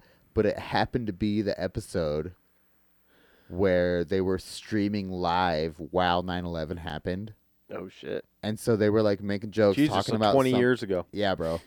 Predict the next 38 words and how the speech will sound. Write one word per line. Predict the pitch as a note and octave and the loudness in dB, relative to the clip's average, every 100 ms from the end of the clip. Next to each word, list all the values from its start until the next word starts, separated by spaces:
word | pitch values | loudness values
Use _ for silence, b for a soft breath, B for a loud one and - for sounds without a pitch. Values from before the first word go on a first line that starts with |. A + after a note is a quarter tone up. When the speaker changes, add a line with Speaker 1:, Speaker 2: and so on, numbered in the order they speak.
| - | 2
Speaker 3:
Probably | C3 C#3 | 6 8
the | |
last | B2+ C3+ | 6 2
time | C3 B2 | 0 2
I | A#2+ | 0
even | A2+ G#2 | 0 0
watched | A#2+ D3 - | 0 0 -2
an | F#2+ | -6
episode. | G2+ G#2 | -4 0
Speaker 1:
Dude, | B2 B2 | 4 4
it | |
was | A2 | 2
crazy. | - B2+ B2 G#2 F2 | 0 2 2 0 -4
And | A2 | -2
they | A2 | -2
were | |
talking | A2+ A#2+ A#2 | -2 -2 -2
about, | A2 G2+ | 0 2
like, | F#2 - | 0 0
they | G#2 | 0
were | A2 | 2
just | A2 G#2+ | 0 0
riffing | G#2+ G#2+ G#2+ | 0 0 0
back | G2+ G#2 | -2 -2
and | G2+ | 0
forth | G#2 G#2 | 0 2
about, | F2 D2+ | -2 -4
like, | E2 - | -6 -12
something. | - - - F#2+ F2 E2 D#2+ | -16 -10 -4 -4 -4 -6 -6
I | |
don't | F#2 F#2 | -4 -4
even | E2+ | -6
remember. | E2 D#2+ D2+ D2 - b b b b | -6 -8 -6 -8 -10 b b b b
And | A2+ | -4
he | C3 | -2
was | G#2+ | 0
like, | G#2 | 0
"Oh, | D3+ | 2